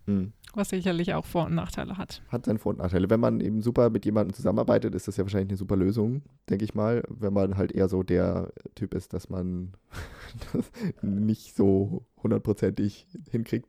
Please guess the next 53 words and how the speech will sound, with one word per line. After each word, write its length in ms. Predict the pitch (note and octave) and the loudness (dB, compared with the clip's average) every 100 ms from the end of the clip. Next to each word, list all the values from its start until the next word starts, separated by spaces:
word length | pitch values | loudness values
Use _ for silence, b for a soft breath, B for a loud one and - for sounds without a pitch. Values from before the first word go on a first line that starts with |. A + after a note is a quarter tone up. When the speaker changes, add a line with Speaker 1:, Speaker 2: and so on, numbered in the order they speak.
| - | -6
Speaker 1:
dann 180 | E2+ - | -6 -6
ist 160 | G#2+ | -8
es 160 | - - | -10 -12
vielleicht 240 | - G#2 | -12 -12
besser, 220 | - - | -10 -10
alleine 300 | - - - | -10 -12 -14
das 160 | - - | -14 -14
zu 160 | - - | -10 -8
machen. 360 | A2 - - - - | -8 -10 -18 -12 -6
Speaker 2:
<laughs> 0 | |
Ja, 220 | B3+ F#3 - - B B B B | -2 -2 -4 -16 B B B B
genau. 640 | - A#3+ G#3+ F3+ F3+ F#3 G3 _ B B B B B B B B B B B - | -14 -10 -8 -6 -8 -8 -12 _ B B B B B B B B B B B -2
Ja, 140 | A#3 B3+ | 4 4
dann 140 | B3 | 4
würde 140 | B3+ A#3+ | 2 4
ich 40 | |
sagen, 440 | A3+ A3 A3 A3 - | 6 6 4 0 0
ähm, 360 | G#3+ G3+ G3 | 2 2 0
schließen 340 | G#3+ A#3+ B3 A3+ | -2 -2 -2 -2
wir 100 | A3 | -2
damit 680 | G#3 A3 A3 A3 - - - | -2 -2 -2 -4 -6 -10 -8
das 420 | G3+ A3 - - - | -4 -4 -4 -6 -4
Studium, 560 | - C4+ C4 B3+ B3+ | -4 -2 0 0 -2
Franks 640 | - - G#3+ A3+ - - A#3 | -4 -4 -4 -4 -4 0 0
Studium 400 | - A#3 A#3 G3+ | 2 4 4 4
ab 240 | A#3 - | 0 0
damit. 540 | - G#3+ A#3 C4 - - | 2 2 2 -4 -6 -2
Äh, 260 | A3+ G#3 | 0 0
da, 280 | F#3+ A3+ A3+ | 0 0 0
genau, 260 | A3+ B3 F#3 | 2 2 4
danke 300 | B3 C4+ A3+ | 2 2 2
auf 80 | |
jeden 140 | B3+ A#3 | 0 -2
Fall, 280 | A#3 G#3+ G#3 | 0 0 0
dass 180 | G#3+ | -2
du 80 | - | -2
ein 80 | G#3+ | -6
bisschen 540 | G#3+ G#3+ G3+ G3 G3 | -6 -4 -4 -4 -8
von 160 | G3+ G3+ | -8 -6
deinen 160 | G3+ G3+ | -6 -4
persönlichen 380 | G#3+ G#3+ G#3+ | -6 -6 -6
Erlebnissen 420 | G#3 G3+ A3 G#3+ - | -6 -4 -4 -6 -6
erzählt 460 | - - C#4+ - | -6 -4 -4 -4
hast, 300 | F#3 A3 - | -4 -4 -8
hier 580 | - G#3 - G#3 G3 F#3+ - | -18 -14 -8 -6 -4 -6 -8
in 120 | F#3+ | -10
Bezug 280 | F#3+ - - | -6 -6 -6
Speaker 1:
Sehr 80 | F3+ | -4
Speaker 2:
auf 60 | |
Speaker 1:
gerne. 120 | F#3+ | -4
Speaker 2:
Studium 400 | - G#3+ F#3+ F#3 | -4 -4 -4 -4
in 100 | F3+ | -4
Schweden. 460 | F#3+ - G3 A#3 C#4+ | -6 -2 -2 -2 -6